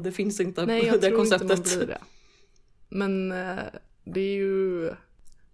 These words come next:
Speaker 2: det är kul att bonda mer. Eller jag känner att jag bondar mycket mer med mina föräldrar sen jag har flyttat hemifrån.
Speaker 1: Mm. Ja, men det kan
Speaker 2: Jag
Speaker 1: jag
Speaker 2: har
Speaker 1: hålla
Speaker 2: fått en
Speaker 1: med om. Det
Speaker 2: annan
Speaker 1: blir lite så att man,
Speaker 2: förståelse.
Speaker 1: ja.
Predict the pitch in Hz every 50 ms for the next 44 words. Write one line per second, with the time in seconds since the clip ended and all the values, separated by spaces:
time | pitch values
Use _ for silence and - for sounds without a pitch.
0 | _ _ _ - - 202 208 202 - 233 233 233 220 220 214 202 190 180 208 190
1 | 175 165 165 170 170 165 165 180 - 180 180 185 202 214 202 - 165 165 170 -
2 | - 160 160 151 147 156 160 165 - 147 147 147 147 156 151 147 165 - 160 156
3 | 156 156 170 165 - - - - 190 - 170 160 156 170 170 - - - - 170
4 | - - - - - - - _ - - 196 208 214 214 208 214 - - - _
5 | - - _ - _ _ _ - - - - - - - - - - - - 202
6 | 220 240 277 - 330 311 240 226 214 202 202 214 202 170 156 156 - 180 190 220
7 | 220 208 208 190 190 - 165 165 - - - - 202 - - 202 175 165 151 160
8 | 170 185 - - - - - _ - - _ - 180 165 - 175 170 - -